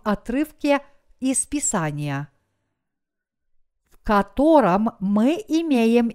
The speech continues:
искупление кровью Его,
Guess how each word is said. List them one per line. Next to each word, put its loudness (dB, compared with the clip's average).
искупление -2
кровью 2
Его, -2